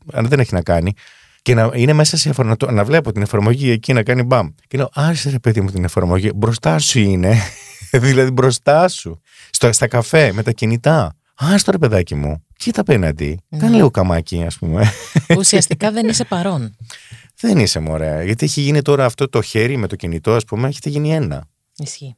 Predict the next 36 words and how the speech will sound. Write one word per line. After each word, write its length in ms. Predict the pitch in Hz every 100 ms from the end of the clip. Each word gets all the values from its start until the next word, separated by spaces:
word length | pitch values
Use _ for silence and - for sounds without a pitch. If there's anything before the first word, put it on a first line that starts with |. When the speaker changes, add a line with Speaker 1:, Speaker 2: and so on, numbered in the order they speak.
| -
Speaker 2:
Ουσιαστικά 440 | 143 147 139 139
καταναλώνουμε 680 | 170 160 151 139 143 156 147
τις 120 | -
εμπειρίες. 500 | 135 135 127 113 - -
Speaker 1:
Ακριβώς. 600 | 123 120 113 92 82 - _
Και 100 | -
όλα, 380 | 160 196 156 113
όλα, 240 | 127 101 95
όλα 180 | 90
αυτά 400 | 78 - 82 127
ανεγυρίζουν 520 | 147 127 113 120 143 120
μετά 260 | 110 135
σε 160 | 127 131
ένα, 460 | 131 131 117 98 - - 110 98
αυτό 240 | 95 -
που 100 | 107
λέμε, 460 | 107 113 110 104 92
πληγωμένο 540 | - 92 95 110 113 82
εαυτό, 440 | 76 - 98 120 -
που 100 | 120
καταλήγει 400 | 123 113 110 143
στην 180 | - 117
ατομική 440 | 107 92 92 104
μοναξιά. 580 | 82 78 73 - 76 - -
Και 120 | 113
να 60 |
έχει 100 | 123
να 80 | 123
κάνει 180 | 123 123
με 80 | 120
πολλούς 260 | - 139
ψυχοπιεστικούς 640 | 151 - 90 90 85 - -
παράγοντες, 640 | 82 80 76 80 95 95
από 340 | 117 117 143 143
την 260 | - 135
υπερεργασία, 1120 | 135 127 135 135 127 117 - 82 87 90 87